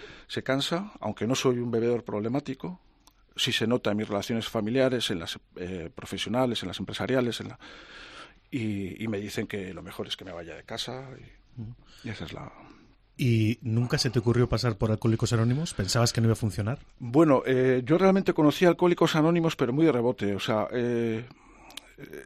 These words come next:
Speaker 1: yo digo, siempre digo que he sido buen paciente y que hacía todo aquello que me decían que tenía que hacer para dejar de beber.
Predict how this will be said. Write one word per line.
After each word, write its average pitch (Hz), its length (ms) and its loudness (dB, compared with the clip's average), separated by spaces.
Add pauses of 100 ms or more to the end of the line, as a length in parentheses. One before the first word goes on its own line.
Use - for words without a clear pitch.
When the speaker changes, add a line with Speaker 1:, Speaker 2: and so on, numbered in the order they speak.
Speaker 1:
yo 139 200 8
digo, 151 340 2
siempre 151 220 0
digo 156 140 2
que 143 80 -8
he - 40 -6
sido 135 160 2
buen 139 180 0
paciente 135 460 -4
y 117 40 -2
que 117 100 -4
hacía 123 180 0
todo 131 160 2
aquello 117 200 -2
que - 100 -8
me 113 100 -2
decían 135 360 0
que 110 200 -6
tenía 120 280 -2
que - 80 -10
hacer 104 200 -4
para 85 140 -6
dejar 82 220 -10
de 87 60 -10
beber. 87 260 -12